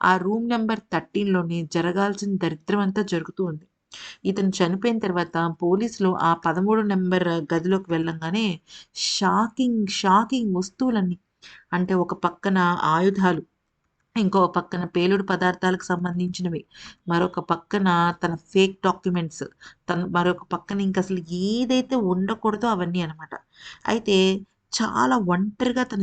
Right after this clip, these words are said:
జీవితాన్ని గడుపుతుండేవాడట. ఎవరితో మాట్లాడేవాడు కాదట. తన దగ్గరికి ఎవరైనా వచ్చి మాట్లాడదామని ప్రయత్నిస్తుంటే చాలా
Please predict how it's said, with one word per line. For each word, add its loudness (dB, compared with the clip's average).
జీవితాన్ని 0
గడుపుతుండేవాడట. -2
ఎవరితో 0
మాట్లాడేవాడు 0
కాదట. -4
తన 2
దగ్గరికి -2
ఎవరైనా 0
వచ్చి -2
మాట్లాడదామని 0
ప్రయత్నిస్తుంటే -4
చాలా 2